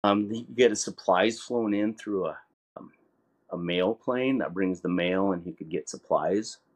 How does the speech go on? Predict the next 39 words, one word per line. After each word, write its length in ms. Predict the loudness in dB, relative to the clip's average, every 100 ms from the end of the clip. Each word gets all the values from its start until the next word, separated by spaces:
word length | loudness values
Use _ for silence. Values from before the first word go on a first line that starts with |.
| _
ordered 260 | -4 -4 2
that 220 | 2 2
way. 340 | 2 2 0 -2 _ _ _ _ -6
And 140 | -4
he 120 | 0
was 180 | -2 0
with 240 | 0 0 2
one 200 | 2 2
of 80 |
his 160 | 0 0
neighbors 640 | 2 4 6 4 2 -2 0
up, 240 | 2 2 0 _ _ _ _ _ _ _ _ -8
up 140 | -8 -6
the 60 |
road. 480 | 2 4 6 4 2 _ _ _ _ _ _ _ _ -4
And 340 | -2 0 -2
so 200 | -4 -6
they 140 | -2 -4
were 100 | -4
trying 360 | -4 -2 -2
to 60 | -4
break 380 | -6 -2 -2 -6 -6
over 300 | -4 -4 -6
this 220 | -8 -16 -12
pass 480 | -8 -6 -6 -8
into 180 | -6 -4
the 60 | -4
little 200 | -4 -6
town 460 | -6 -4 -2 -2 -4
of 140 | -10 -12
Warren, 640 | -6 -2 2 0 -2 -16 -20 _ _ _ _ _ _
which 260 | -2 0 2
I 60 |
guess 260 | 2 0 -2
is 60 | -2
about 220 | -2 -2
twenty 260 | -4 -2
miles 320 | 0 0 0 -4
away. 420 | -4 -6 -8